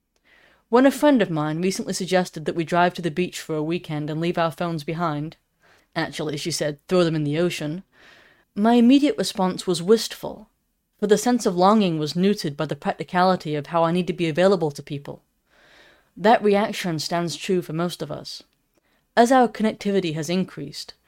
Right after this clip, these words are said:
so has the expectation of our being connected. It can even be considered rude or inconsiderate to be unavailable. We simultaneously crave peace and yet are addicted to input.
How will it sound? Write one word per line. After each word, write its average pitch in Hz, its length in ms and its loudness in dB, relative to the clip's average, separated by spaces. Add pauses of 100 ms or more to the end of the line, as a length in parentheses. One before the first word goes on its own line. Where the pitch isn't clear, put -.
(240)
so 240 220 4
has 220 200 2
the 220 120 -2
expectation 208 840 -2
of 151 100 -4
our 170 160 0
being 165 320 -4
connected. 147 540 -6 (720)
It 190 100 -6
can 220 140 2
even 233 180 4
be 220 80 4
considered 208 460 0
rude 214 280 2
or 151 100 0
inconsiderate 190 720 -2
to 160 60 -8
be 151 160 -6
unavailable. 147 760 -6 (1080)
We 220 140 2
simultaneously 208 960 2
crave 196 460 -2
peace 165 480 -6
and 175 160 -4
yet 180 140 2
are 190 100 0
addicted 165 460 -2
to - 160 -10
input. 180 480 -6